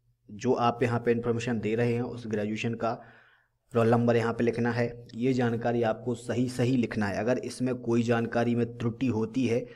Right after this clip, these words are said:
तो फिर आप इसे एडिट नहीं कर सकते हैं। तो यहाँ पे आप पूरी इन्फॉर्मेशन भरने के बाद इसे दोबारा चेक करें, इसके बाद ही आवेदन सबमिट करें। यहाँ पे आपको कुछ ऑप्शन में टिक करना है, तो हम proof of date of birth में टिक करेंगे,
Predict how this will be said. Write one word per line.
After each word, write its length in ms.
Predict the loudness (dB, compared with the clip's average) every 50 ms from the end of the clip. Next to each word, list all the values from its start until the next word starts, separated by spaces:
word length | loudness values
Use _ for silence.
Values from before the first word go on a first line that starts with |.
| -20 -20 -20 _ _ _ _ _
तो 80 | 0 0
फिर 220 | 0 2 2 0
आप 320 | 2 0 -2 -4 -4 -4 -4
इसे 220 | -4 -2 -2 -2
एडिट 280 | 0 0 0 0 0 0
नहीं 260 | -2 -2 0 0 0
कर 140 | 0 0 -2
सकते 320 | -2 -4 -6 -6 -6 -4
हैं। 100 | -4 -4
तो 100 | -2 -2
यहाँ 240 | -2 0 0 -2 -2 0 2
पे 80 | 0
आप 400 | 0 0 0 -2 -2 -2 -4 -4 -4
पूरी 200 | 0 0 2 2
इन्फॉर्मेशन 600 | 2 0 -2 -2 0 0 0 0 0 0 0 0
भरने 340 | 0 0 0 2 2 2 0
के 180 | 2 0 0 0
बाद 340 | 2 2 2 2 2 2
इसे 220 | 0 0 0 -2 -2
दोबारा 400 | 0 0 2 4 4 4 2 0
चेक 400 | 0 0 0 0 0 0 0 0
करें, 260 | 0 0 0 0 -4 -8 -14 -20 -20 -20 _ _ _ -6
इसके 300 | -4 -4 -2 2 2 4
बाद 300 | 6 6 6 6 4 4
ही 120 | 2 2 2
आवेदन 420 | 2 0 0 0 2 2 0 0
सबमिट 400 | 0 2 2 2 2 0 -2 -4
करें। 240 | -6 -6 -6 -6 -8 -14 _ _ _ _ _ _ _ _ -6
यहाँ 220 | -2 0 2 2
पे 140 | 2 2 0
आपको 600 | 0 0 -2 -4 -4 -6 -4 -2 0 0 0 -2 -4 -10 -18 -20 -12 _
कुछ 260 | -2 -2 -2 -2 -6 -12 -14 _ -8
ऑप्शन 300 | -6 -6 -4 -2 0 2
में 240 | 2 2 0 0 0
टिक 240 | -2 -2 -2 -2 -2
करना 220 | 0 0 0 0
है, 120 | -2 -4 -4
तो 140 | -4 -2
हम 200 | -2 -2 -4 -4 -2
proof 320 | -2 -2 0 0 0 -2 0
of 100 | 0 -2
date 240 | -2 0 0 -2
of 80 | 0 0
birth 220 | 0 0 0 0
में 120 | -2 -2 -2
टिक 320 | 0 -2 -2 -2 -4 -2
करेंगे, 400 | -2 0 0 2 0 0 -2 -4